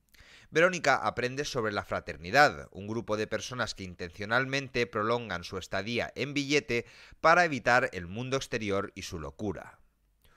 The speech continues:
Uno de los miembros del corazón de la fraternidad es Marie, exabogada. Zedka sugiere que quizás pronto pueda conseguirle las pastillas a Mari.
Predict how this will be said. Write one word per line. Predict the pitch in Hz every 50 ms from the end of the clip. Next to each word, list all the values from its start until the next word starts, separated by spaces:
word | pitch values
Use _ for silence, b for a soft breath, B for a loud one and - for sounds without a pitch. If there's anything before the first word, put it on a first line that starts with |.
| B B B B B
Uno | B 143 156 160 165
de | 170
los | 160 156 143
miembros | 151 165 160 151 120 110 104
del | 95 101 98
corazón | - 107 98 95 90 - 131 131 131
de | 117 110
la | 98 87
fraternidad | - 98 92 87 - 82 85 95 101 110 123 135 139 143 B B B
es | B 95 90 87
Marie, | 95 90 92 113 135 139 95 - -
exabogada. | - 78 - - - 76 80 85 87 104 123 123 98 64 58 - - _ _ _ _ _ _ _ _ b b b b b b b b b - - -
Zedka | - 185 175 - - 131 127 131 107
sugiere | - - 107 - - 135 143 135 120 104
que | - 110 95
quizás | - - 90 - - 139 135 139 - -
pronto | - - 143 147 147 131 - 131 120 -
pueda | - 131 139 143 156
conseguirle | - 156 151 143 - 147 131 120 120 123 117 127 131 131
las | 120 104 - -
pastillas | - 92 - - - 117 113 113 123 131 131 -
a | 95 85
Mari. | 85 92 90 - - - - -